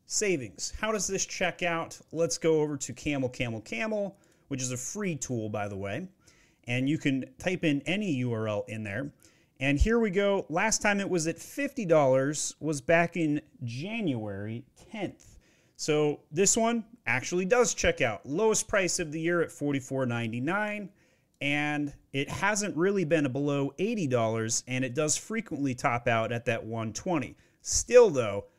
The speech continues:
not technically sixty-three percent off. So this is, again, misleading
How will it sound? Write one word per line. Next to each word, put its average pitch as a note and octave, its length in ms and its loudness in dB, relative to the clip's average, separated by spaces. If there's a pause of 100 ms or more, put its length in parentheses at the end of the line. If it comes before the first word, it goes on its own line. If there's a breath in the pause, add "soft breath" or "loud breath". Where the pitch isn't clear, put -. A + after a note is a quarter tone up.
(200 soft breath)
not F3 500 0
technically B2 640 2
sixty-three G#2+ 720 -4
percent G2+ 580 -4
off. B2+ 400 -2
So B2 140 -8
this B2 240 -2
is, B2 140 -4
again, E3+ 580 -4 (380 soft breath)
misleading D3+ 840 0